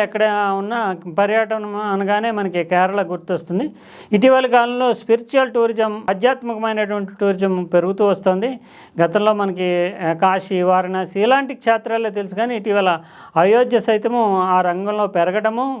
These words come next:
ఉత్తరప్రదేశ్కి ప్రధాన ఆదాయ వనరుగా మారటం చూసాము. ఇప్పుడు ఆంధ్రప్రదేశ్ ఈ నమూనా మోడల్ని అందిపుచ్చుకుంటూ పర్యాటక రంగంలో ఉపాధి పెంచాలి. ఎందుకంటే పెట్టుబడి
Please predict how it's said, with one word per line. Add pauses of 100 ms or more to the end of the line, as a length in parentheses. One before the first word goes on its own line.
ఉత్తరప్రదేశ్కి (160)
ప్రధాన (120)
ఆదాయ
వనరుగా
మారటం
చూసాము. (480)
ఇప్పుడు (180)
ఆంధ్రప్రదేశ్ (440)
ఈ (140)
నమూనా (160)
మోడల్ని (100)
అందిపుచ్చుకుంటూ (640)
పర్యాటక (100)
రంగంలో (160)
ఉపాధి
పెంచాలి.
ఎందుకంటే (100)
పెట్టుబడి